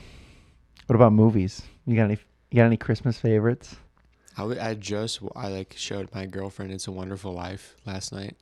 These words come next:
Speaker 1: Oh, God, classic.
Speaker 2: She had never seen it.
Speaker 1: Not a very good movie.
Speaker 2: I don't, it's,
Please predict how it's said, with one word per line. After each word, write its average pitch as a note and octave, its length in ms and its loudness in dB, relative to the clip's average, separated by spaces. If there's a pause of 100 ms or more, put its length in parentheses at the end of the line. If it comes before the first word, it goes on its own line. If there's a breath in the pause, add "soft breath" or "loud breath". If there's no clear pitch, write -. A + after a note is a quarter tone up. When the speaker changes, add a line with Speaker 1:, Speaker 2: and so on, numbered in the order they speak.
Speaker 1:
Oh, - 200 -20
God, D#3 460 -4
classic. E3 680 -4
Speaker 2:
She - 200 -8
had G#2+ 160 -6
never F#2+ 360 -8
seen F#2 300 -10
it. F2+ 180 -14 (220)
Speaker 1:
Not D3 300 6
a - 20 0
very G#2+ 240 2
good F#2+ 140 -4
movie. G2 260 -6
Speaker 2:
I G#2 80 -4
don't, A#2 320 -6
it's, A2+ 260 -4